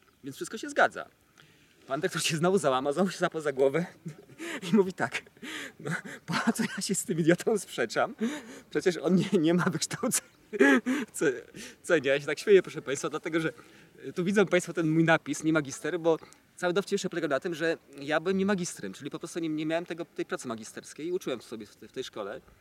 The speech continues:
No i pan dyrektor sobie nagle zdał sprawę, że, no rzeczywiście, no, że, y, że ja tego wykształcenia nie mam. No i co on mnie tutaj będzie się denerwował, jak, jak to w ogóle nie ma żadnego sensu. No, no dobrze, no więc się tak trochę uspokoił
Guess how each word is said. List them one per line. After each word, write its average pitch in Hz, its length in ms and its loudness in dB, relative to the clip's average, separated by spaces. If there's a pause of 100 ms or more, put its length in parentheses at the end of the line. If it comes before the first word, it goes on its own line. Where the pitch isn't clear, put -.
(400)
No 131 60 -10
i 139 40 -10
pan 170 140 -2
dyrektor 190 240 -4
sobie 165 140 -12
nagle 170 200 -4
zdał 160 200 -2
sprawę, 147 360 -4
że, 160 220 -6 (240)
no 160 60 -8
rzeczywiście, 214 400 -2
no, 139 100 -6
że, 127 180 -4 (420)
y, 131 480 2
że 151 80 -4
ja 160 60 0
tego 175 160 -2
wykształcenia 170 420 -6
nie 123 160 -8
mam. 117 240 -8 (720)
No 131 120 -4
i 160 60 -2
co 180 120 -2
on 180 60 2
mnie 202 100 0
tutaj 196 220 2
będzie 180 240 2
się 170 120 -4
denerwował, 156 480 -2
jak, 170 200 0
jak 147 160 -6
to 175 100 -10
w 170 40 -18
ogóle 160 380 -4
nie 151 140 -8
ma 156 100 -10
żadnego 151 240 -8
sensu. 92 400 -12 (1040)
No, 117 220 -18
no 170 140 -4
dobrze, 151 220 -2
no 110 40 -8
więc 139 120 -8
się 156 80 -10
tak 151 100 -8
trochę 175 200 -6
uspokoił 139 580 -6